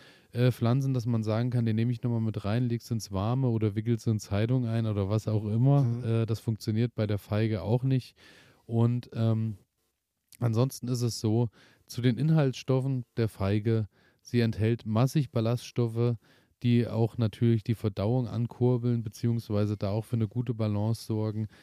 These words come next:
Speaker 1: Sie enthalten
Speaker 2: Mhm.
Speaker 1: sehr viel Vitamin A, was gut für die Haut und für die Sehkraft ist. Und sie, äh, benu-, haben sehr viel Magnesium,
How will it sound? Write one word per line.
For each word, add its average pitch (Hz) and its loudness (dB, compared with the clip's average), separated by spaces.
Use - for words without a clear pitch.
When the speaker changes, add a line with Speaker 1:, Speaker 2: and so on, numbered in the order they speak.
Speaker 1:
Sie - 0
enthalten 110 2
Speaker 2:
Mhm. 113 -2
Speaker 1:
sehr 120 2
viel 143 0
Vitamin 120 0
A, 113 -2
was 107 -4
gut 131 0
für - -2
die 110 2
Haut 113 0
und 120 -2
für - -4
die 104 0
Sehkraft 117 -4
ist. 131 -4
Und 123 -2
sie, 131 2
äh, 117 -2
benu-, 117 0
haben 117 0
sehr 127 0
viel 131 -2
Magnesium, 113 0